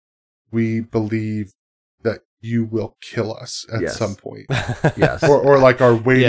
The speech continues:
Speaker 3: Yeah.
Speaker 1: outside of our window. Like, you know that I always leave Addison's house on recording nights, like, around eleven thirty. Like,
Speaker 2: Yeah.
Speaker 1: are you out
Speaker 2: Yeah.
Speaker 1: by my car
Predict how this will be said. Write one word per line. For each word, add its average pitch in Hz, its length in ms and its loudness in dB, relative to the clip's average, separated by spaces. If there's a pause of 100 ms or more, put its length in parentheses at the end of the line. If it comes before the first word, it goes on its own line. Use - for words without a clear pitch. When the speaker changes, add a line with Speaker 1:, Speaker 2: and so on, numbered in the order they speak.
Speaker 3:
Yeah. 120 100 4
Speaker 1:
outside 117 320 0
of 117 100 -2
our 107 140 0
window. 113 760 0 (520)
Like, 117 240 0
you 127 140 -4
know 127 240 4
that 117 140 4
I 113 120 6
always 117 300 2
leave 117 160 0
Addison's 113 460 0
house 107 260 -4
on 107 100 -6
recording 120 500 0
nights, 107 320 -2
like, 107 220 -6 (540)
around 110 340 0
eleven 104 320 -2
thirty. 113 520 -2 (160)
Like, 110 100 -4
Speaker 2:
Yeah. - 80 -8
Speaker 1:
are 104 80 -4
you 107 340 -8 (140)
out - 140 -14
Speaker 2:
Yeah. - 60 -16
Speaker 1:
by 110 120 0
my 101 160 -2
car 104 480 -4